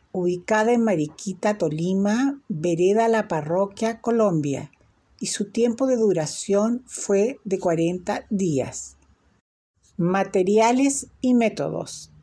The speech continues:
En esta investigación se trabajó con diez unidades experimentales,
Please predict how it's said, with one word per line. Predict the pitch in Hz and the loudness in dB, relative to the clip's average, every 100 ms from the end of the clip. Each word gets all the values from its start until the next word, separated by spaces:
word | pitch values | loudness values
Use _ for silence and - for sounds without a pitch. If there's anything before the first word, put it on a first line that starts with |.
| - | -6
En | 185 | 0
esta | 214 233 - | 0 0 2
investigación | 277 262 247 202 185 165 - 202 226 | 4 4 0 0 2 0 0 2 2
se | 226 | 0
trabajó | 247 202 180 - - 220 220 | -2 0 0 -4 0 0 2
con | 214 185 | 0 0
diez | 165 202 233 - - - | 0 2 2 -2 -10 -6
unidades | 208 196 180 185 190 220 - | 0 2 2 2 2 2 0
experimentales, | 226 - 220 220 226 220 233 190 147 - | -6 -4 0 2 0 0 0 0 0 -4